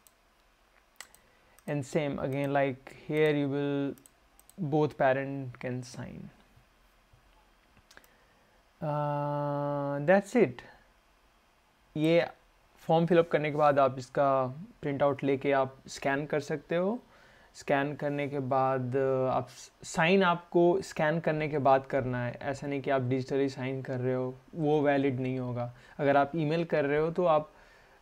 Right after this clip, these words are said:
डिजिटली साइन करके और, अ, अ, सॉफ्टवेयर से साइन करके आप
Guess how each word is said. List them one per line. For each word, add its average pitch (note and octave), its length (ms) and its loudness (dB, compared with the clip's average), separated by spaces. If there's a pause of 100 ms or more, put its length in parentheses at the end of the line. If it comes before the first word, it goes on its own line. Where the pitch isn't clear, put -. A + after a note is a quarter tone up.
(140)
डिजिटली D3+ 420 2
साइन D3+ 300 -4
करके D3 480 0
और, C#3+ 260 4
अ, C#3 400 0 (440)
अ, - 420 -18
सॉफ्टवेयर D#3 540 0
से D3+ 120 -6
साइन C#3 300 -6
करके C3+ 260 -2
आप C#3 180 -2